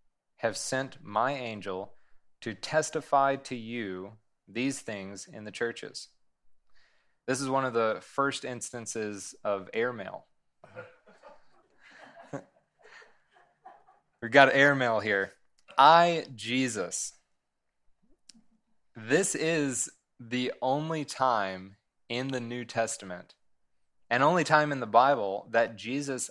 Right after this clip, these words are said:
identifies himself this way. "I, Jesus." That makes me kind of perk my ears up and want to listen to what he has to say here. He has sent this testimony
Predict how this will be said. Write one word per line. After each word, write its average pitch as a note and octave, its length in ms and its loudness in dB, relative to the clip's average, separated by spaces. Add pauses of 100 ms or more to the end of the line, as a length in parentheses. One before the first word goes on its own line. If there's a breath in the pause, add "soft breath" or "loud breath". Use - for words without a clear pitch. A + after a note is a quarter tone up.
identifies A2 760 -2
himself G#2 420 -6
this - 240 -10
way. A#2+ 240 -4 (560)
"I, A2 520 4 (500)
Jesus." A2+ 580 -10 (1900)
That D3+ 140 8
makes F3+ 220 -2
me D#3 80 -4
kind C#3+ 180 -2
of - 80 -2
perk C#3+ 260 -2
my A#2+ 120 -2
ears C3+ 300 0
up A2 320 4
and A2 340 -12
want B2 160 0
to A#2 60 0
listen A2+ 640 -6
to A2 120 -8
what A2+ 260 -2
he A2+ 100 -8
has G#2 260 -4
to G2+ 80 -12
say B2 260 -4
here. F#2 300 -10 (1400 soft breath)
He D#3 160 2
has E3 240 4
sent E3+ 500 -2
this C3 220 -2
testimony G2 800 -6